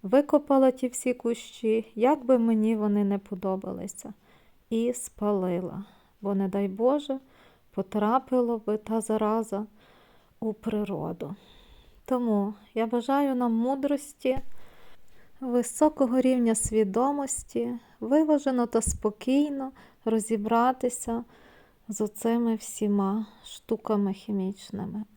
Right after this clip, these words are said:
або не використовувати їх. Ми ж розуміємо, що інакше біда повернеться до нас бумерангом, і виправити ситуацію буде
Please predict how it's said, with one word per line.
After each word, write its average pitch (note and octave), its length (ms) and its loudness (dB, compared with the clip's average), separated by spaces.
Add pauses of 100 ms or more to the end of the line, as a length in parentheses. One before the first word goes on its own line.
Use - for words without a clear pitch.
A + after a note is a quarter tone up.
або C#4 400 0
не G#3+ 280 2
використовувати G#3+ 1120 -6
їх. G3+ 300 -4 (1000)
Ми C#4+ 200 0
ж - 140 -8
розуміємо, A3 680 2
що - 240 -4 (100)
інакше C4 840 -2 (460)
біда A#3 640 2
повернеться A#3 920 0
до G3+ 220 -2
нас G3+ 480 0 (460)
бумерангом, G3+ 960 0 (140)
і B3+ 120 2
виправити A#3+ 760 0
ситуацію A3+ 1120 -2 (140)
буде A#3 440 -2